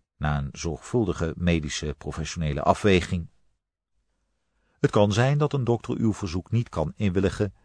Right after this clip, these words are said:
omdat de omstandigheden die in uw schriftelijk euthanasieverzoek beschreven staan, ontbreken of onduidelijk zijn beschreven.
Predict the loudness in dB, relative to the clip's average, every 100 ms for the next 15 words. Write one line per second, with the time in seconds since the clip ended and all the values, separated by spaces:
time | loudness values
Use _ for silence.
0 | _ _ _ -6 0 0 -2 -6 -6 -4
1 | 0 2 2 0 0 0 -2 -4 -4 -6
2 | -6 -8 -8 -8 -8 -8 -6 -8 -6 -6
3 | -6 -4 -6 -6 -6 -8 -8 -6 -4 -2
4 | -2 -4 0 2 2 -2 _ _ -4 -2
5 | 2 2 2 0 -2 -2 _ -20 -4 -2
6 | -2 -6 -4 0 4 4 4 -2 -6 -4
7 | -4 -6 -2 0 0 -2